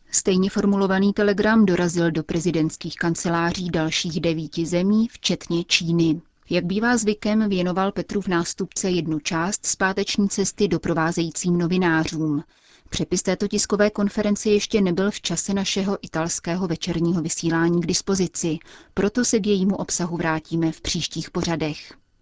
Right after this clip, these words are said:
Krátce před šestou hodinou večer přistál papežský speciál na římském letišti Ciampino,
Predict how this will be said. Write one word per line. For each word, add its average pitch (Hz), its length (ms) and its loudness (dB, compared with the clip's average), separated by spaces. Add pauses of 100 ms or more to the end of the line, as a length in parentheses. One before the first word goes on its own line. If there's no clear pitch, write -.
(260)
Krátce 214 360 2
před - 240 -2
šestou 220 400 2
hodinou 208 380 2
večer 180 400 -2
přistál 160 460 -4
papežský 165 480 -4
speciál 175 600 -2
na 214 120 0
římském 190 480 0
letišti 165 420 -2
Ciampino, 170 720 0